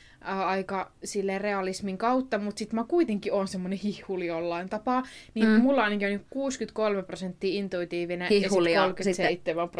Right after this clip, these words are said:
Speaker 1: prosenttia realistinen. Tää on aika se, mitä mä oikeasti oon.
Speaker 2: Mul-, mulla, siis mä huomaan Karlasta ja musta sen eron just, että no mulla on seiskytneljä prosenttia intuitiivinen,
Speaker 1: Niin.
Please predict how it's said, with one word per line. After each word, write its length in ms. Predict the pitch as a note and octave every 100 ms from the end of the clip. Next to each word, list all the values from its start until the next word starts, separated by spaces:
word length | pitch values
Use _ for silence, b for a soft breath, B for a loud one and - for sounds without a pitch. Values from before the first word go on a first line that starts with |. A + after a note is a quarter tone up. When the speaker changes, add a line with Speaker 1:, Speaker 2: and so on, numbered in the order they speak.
| F#3
Speaker 1:
prosenttia 440 | E3+ F#3+ F3+ - B B -
realistinen. 600 | G3 F#3 F#3 F#3+ G3+ G#3+
Tää 120 | C4
on 140 | B3+
aika 240 | D#4+ C4+ A3
se, 140 | A#3+
mitä 260 | G#3 G3+ F3+
mä 160 | F3+
oikeasti 440 | F3+ F3 F3+ - -
oon. 340 | - - G#3 - B B B B B -
Speaker 2:
Mul-, 300 | A3+ G#3+ G3+ - - -
mulla, 560 | G3+ G#3 A#3+ G#3+ F#3+ - -
siis 180 | G3+ A3
mä 100 | B3+
huomaan 420 | C#4+ B3 G#3+ G3+
Karlasta 560 | B3 B3 G3+ F#3 -
ja 120 | E3+ E3+
musta 420 | F#3+ A3 - E3+
sen 260 | F#3 F3+
eron 340 | F3 F3 E3 D#3
just, 220 | E3+ -
että 160 | D#3+ -
no 80 | E3+
mulla 200 | F3 F#3
on 60 | F3+
seiskytneljä 580 | G3+ G3 F3+ G3+ F#3+ E3
prosenttia 480 | F3 E3+ D#3+ D#3+ D#3+
intuitiivinen, 680 | E3+ F3+ G3 A#3 A3+ A3 B3+
Speaker 1:
Niin. 260 | C4+ C4